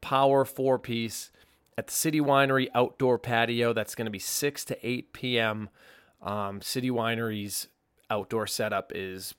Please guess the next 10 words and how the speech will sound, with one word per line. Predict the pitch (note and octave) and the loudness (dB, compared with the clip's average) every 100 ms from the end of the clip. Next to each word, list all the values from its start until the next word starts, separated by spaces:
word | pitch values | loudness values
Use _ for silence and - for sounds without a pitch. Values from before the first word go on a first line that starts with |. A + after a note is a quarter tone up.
| - | -8
probably | G2+ G2 G#2 G2+ | -4 -4 -6 -10
the | G2+ | -10
best | G2+ F#2+ - - - - | -6 -6 -6 -12 -14 -8
in | G#2 G#2 G2+ | -6 -6 -8
the | F#2+ | -8
whole | F#2+ A2 G#2+ | -4 -4 -2
city. | - C3 F#2+ _ _ _ - | -2 -4 -4 _ _ _ -8
Um, | G#2+ G2 F#2 F#2+ - _ _ _ | -6 -4 -8 -10 -18 _ _ _
their | A2+ G#2+ | -4 -2
whole | G#2 A#2 A#2 G#2+ | 2 4 4 0